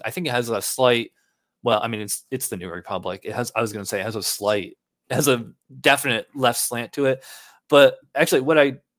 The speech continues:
didn't mention is that because it's the First Circuit, it only applies to the states in the First Circuit. Unless this goes to the Supreme Court, then it, whatever the decision is, would infect the entire country.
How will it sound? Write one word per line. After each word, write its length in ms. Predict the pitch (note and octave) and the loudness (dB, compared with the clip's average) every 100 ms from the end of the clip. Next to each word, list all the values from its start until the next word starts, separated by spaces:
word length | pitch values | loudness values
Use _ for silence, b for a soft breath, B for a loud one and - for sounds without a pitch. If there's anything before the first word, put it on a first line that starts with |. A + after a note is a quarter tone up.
| _ | _
didn't 360 | C3+ E3 D3+ - | -4 -4 -4 -10
mention 360 | C#3 C#3+ D3+ C3 | -6 -4 -4 -4
is 160 | A#2 | -2
that 200 | B2+ A#2 | -2 -2
because 260 | C3+ C3 D3 | -2 -2 -2
it's 120 | C3 | -2
the 100 | A#2 | -8
First 480 | - B2+ A2+ - - _ | -4 -6 -6 -10 -14 _
Circuit, 500 | - B2+ A#2+ C#3+ B2 | -4 -2 0 -2 -2
it 120 | B2 | -6
only 260 | B2 C#3 | -6 -4
applies 440 | A#2 - B2 A#2 - | -4 0 2 2 -4
to 280 | - G#2 G2 _ _ _ - | -8 -10 -10 _ _ _ -12
the 100 | A2 | -8
states 320 | - G#2+ - | -4 -4 -6
in 40 | |
the 80 | G#2 | -12
First 260 | - A2 - | -8 -8 -6
Circuit. 400 | A#2 A#2 C3+ - B B B - | -8 -4 -8 -8 B B B 0
Unless 440 | D#3+ E3 G3+ G3+ | 0 4 4 4
this 180 | F3 D#3 | 0 0
goes 260 | E3 D#3 C#3+ | 2 2 0
to 80 | |
the 120 | C#3 C3 | -4 -4
Supreme 500 | C#3 B2+ D3+ B2+ G#2+ | -4 -4 -6 -6 -8
Court, 380 | C3+ A2+ F#2+ | -4 -4 -4
then 200 | A2 C3 | -2 -2
it, 160 | B2 A#2 _ _ _ | -2 -8 _ _ _
whatever 280 | B2+ A#2 A2 | -6 -6 -6
the 100 | G2+ | -10
decision 400 | G2 A#2+ G#2 F#2+ | -8 -8 -8 -10
is, 180 | G2 G2+ | -12 -10
would 140 | G#2 | -12
infect 360 | F#2+ F#2+ G#2 F#2 | -12 -12 -12 -12
the 80 | F#2 | -16
entire 340 | F#2 G2 F2 | -14 -12 -14
country. 480 | - G#2 - D2+ C#2+ | -12 -14 -14 -20 -20